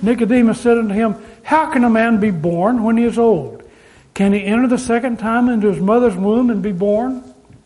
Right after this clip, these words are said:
Remember that the Jews hold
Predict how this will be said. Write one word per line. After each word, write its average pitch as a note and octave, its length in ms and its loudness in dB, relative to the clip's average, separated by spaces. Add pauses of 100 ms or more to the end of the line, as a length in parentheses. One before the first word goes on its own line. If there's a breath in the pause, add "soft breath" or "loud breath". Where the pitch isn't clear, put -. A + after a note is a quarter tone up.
(960 soft breath)
Remember B3+ 640 0 (880 soft breath)
that F3+ 160 -6
the F3 80 -8
Jews A#3+ 480 0
hold F3+ 680 -4